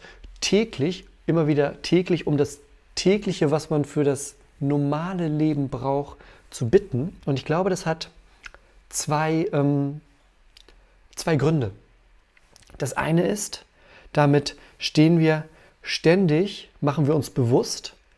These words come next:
dass selbst das kleinste, also, ne, d-, die kleinsten Dinge, dass ich über die, also was im Endeffekt große Dinge sind, aber die, ich meine damit, über die ich normalerweise nicht nachdenke. Die Tatsache, dass ich Luft zum Atmen habe. Die Tatsache,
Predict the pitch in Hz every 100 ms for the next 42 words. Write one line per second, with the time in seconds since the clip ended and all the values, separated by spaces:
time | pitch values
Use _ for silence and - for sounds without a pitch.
0 | _ - - 123 143 170 185 - - -
1 | _ _ _ _ 156 - - 160 165 175
2 | - 160 147 - - 139 143 165 175 175
3 | 147 147 170 175 170 156 139 117 117 _
4 | _ _ 151 131 139 - - - - 156
5 | 143 147 147 123 117 - _ - 131 139
6 | 143 143 131 175 185 175 175 196 160 139
7 | 135 143 131 175 - 147 147 143 143 131
8 | 139 131 135 139 131 127 117 143 - -
9 | 131 - - - - - 147 151 165 143
10 | 131 127 135 143 - 76 - 113 120 -
11 | _ _ - - - 135 139 143 156 139
12 | 147